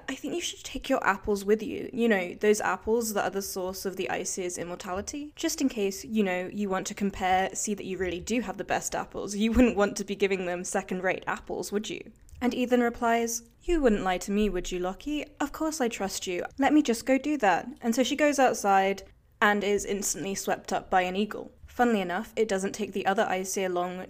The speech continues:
to notice that Ethan's gone when they start aging. They assume, of course, this is Loki's fault, and while they don't exactly have any evidence for it, they're not wrong, so how mad can you actually be? So they take Loki in, they torture him, threaten him with death,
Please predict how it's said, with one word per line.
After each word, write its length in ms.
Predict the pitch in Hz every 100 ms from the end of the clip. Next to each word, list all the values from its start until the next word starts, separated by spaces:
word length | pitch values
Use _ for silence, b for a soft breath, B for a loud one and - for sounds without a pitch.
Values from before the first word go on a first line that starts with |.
| -
to 120 | 202
notice 400 | 190 240 190 -
that 180 | 202 190
Ethan's 340 | 190 185 196
gone 380 | - 170 175 196
when 140 | 185
they 100 | 196
start 420 | 214 - 185 185 - -
aging. 540 | 254 220 - - - - - - - -
They 100 | -
assume, 420 | 277 269 311 302 226
of 160 | 214
course, 320 | - 190 190
this 140 | 208 202
is 120 | 190
Loki's 360 | 185 202 220 -
fault, 340 | 277 262 -
and 140 | 226 247
while 120 | 269
they 120 | 294
don't 240 | 202 196
exactly 400 | 202 196 175 -
have 160 | 190 190
any 180 | 185 170
evidence 460 | 170 185 220 -
for 180 | - 214
it, 300 | 214 196 - - - _ _
they're 200 | - 214
not 260 | 196 180 -
wrong, 340 | 180 160 165
so 220 | 202 - 196
how 160 | 190
mad 320 | 185 175 165
can 140 | - 180
you 80 | 160
actually 400 | - 220 190 151
be? 400 | 180 - - - -
So 140 | -
they 120 | 247
take 280 | 247 285 269
Loki 260 | 240 226 226
in, 440 | - 202 202 202
they 120 | 196
torture 400 | 190 196 190 202
him, 320 | 185 190 196 202
threaten 300 | 220 190 -
him 140 | 180 190
with 120 | 190
death, 320 | 180 180 -